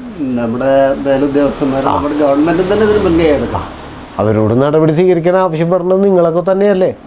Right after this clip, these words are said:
Speaker 1: ഞങ്ങള്
Speaker 2: നിങ്ങളുടെ പരിമിതികൾ എന്താണെന്നും നിങ്ങളുടെ പോരായ്മകൾ എന്താണെന്നും നിങ്ങളെ ഹയർ അതോറിറ്റിനെ അറിയിച്ചാലല്ലേ അതിന് പരിഹാരം ഉണ്ടാക്കി തരാൻ പറ്റുള്ളൂ.
Speaker 1: അതെ, തീർച്ചയായും.
Speaker 2: ഇപ്പം ഞാൻ, എനിക്കിവിടെ വന്ന് ഈ വീഴ്ചകൾ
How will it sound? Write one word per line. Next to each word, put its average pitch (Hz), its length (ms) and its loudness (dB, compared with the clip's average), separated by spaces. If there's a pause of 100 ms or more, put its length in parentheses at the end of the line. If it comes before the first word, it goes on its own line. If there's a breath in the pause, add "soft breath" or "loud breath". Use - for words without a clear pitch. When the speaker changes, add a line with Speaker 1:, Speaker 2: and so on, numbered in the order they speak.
Speaker 1:
ഞങ്ങള് 196 520 -4
Speaker 2:
നിങ്ങളുടെ 156 340 2
പരിമിതികൾ 185 600 0
എന്താണെന്നും 190 800 0 (340 loud breath)
നിങ്ങളുടെ 170 420 4
പോരായ്മകൾ 180 760 2
എന്താണെന്നും 196 580 2
നിങ്ങളെ 190 280 4
ഹയർ 180 320 2
അതോറിറ്റിനെ 196 480 0
അറിയിച്ചാലല്ലേ 185 600 2
അതിന് 208 140 0
പരിഹാരം 208 340 2
ഉണ്ടാക്കി 208 240 0
തരാൻ 214 240 2
പറ്റുള്ളൂ. 196 320 2
Speaker 1:
അതെ, 131 260 -8
തീർച്ചയായും. 127 320 -4
Speaker 2:
ഇപ്പം 190 180 0
ഞാൻ, 156 340 0
എനിക്കിവിടെ 214 500 2
വന്ന് 226 480 2
ഈ 220 180 4
വീഴ്ചകൾ 220 680 2